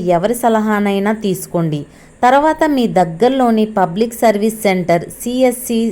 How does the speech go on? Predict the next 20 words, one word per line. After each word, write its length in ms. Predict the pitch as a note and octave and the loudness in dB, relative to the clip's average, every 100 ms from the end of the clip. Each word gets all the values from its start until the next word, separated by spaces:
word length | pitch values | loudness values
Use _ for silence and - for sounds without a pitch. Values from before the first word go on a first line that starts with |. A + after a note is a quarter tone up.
| - - | -6 -6
లేదంటే 560 | G#3 A3 C4 C#4+ C4 B3+ | 2 4 4 2 2 0
మీ 220 | A#3+ G#3 G#3 | 2 0 0
సేవా 340 | G#3 A#3 A3+ A3+ | 0 2 4 2
కేంద్రానికి 640 | A3+ F#3+ F#3+ G3 G3+ G3 | 0 -2 0 0 0 -2
వెళ్ళి 380 | F3 F3 G3 C4+ E4 - - - | -2 0 -2 -4 -6 -14 -20 -4
అన్ని 300 | G3+ A#3+ D4+ | -2 0 0
ఒరిజినల్ 560 | C4+ A3+ F#3+ G#3+ A#3 A#3 | 2 2 2 0 0 2
పత్రాలు, 480 | G#3 G3+ G#3 G#3 G#3 | 0 2 2 2 2
జిరాక్స్ 540 | F#3+ F3+ F3+ G3 G#3 - | 0 2 4 2 0 -2
కాపీలను 580 | G#3 F#3+ F#3+ F#3 G3+ | 0 2 2 0 -2
సమర్పించండి. 920 | B3 A3 G3 E3+ F3+ F3 F3 D#3+ D3+ C#3+ - _ - - | -2 -2 -2 -2 -4 -2 -2 -2 -4 -6 -12 _ -8 -2
అక్కడ 280 | A3+ D#4+ D#4 | 0 2 2
ఉండే 320 | D4 C4 B3+ A#3+ | 2 2 2 4
ఏజెంట్ 400 | A3 G#3+ G#3+ G3+ - | 2 2 -2 -2 -2
పత్రాలను 560 | F#3 - G#3 A3+ A3+ A3 | 0 2 4 4 2 0
ధృవీకరించి, 760 | F#3 E3+ F#3 G3 G3 G3 F#3+ D4 - - - - | -2 -2 -2 -2 -2 -2 -4 -8 -10 -20 -16 0
కాంప్లెక్స్ను 720 | G#3+ A3 B3+ C4+ C4 B3+ B3 | 0 2 0 -2 -2 -2 0
నిర్ధారించి 800 | G#3+ E3+ C#3+ F#3+ G3+ G#3+ G3+ A#3+ B3+ A3 | 0 -2 2 2 2 0 -2 -6 -4 -2
కాపీని 500 | F3+ F#3 A#3+ B3 C4+ | 0 0 -2 -2 0
అందజేస్తారు. 800 | G#3+ F#3 F3 E3+ E3 F3 D#3 | 0 0 0 0 0 -2 -2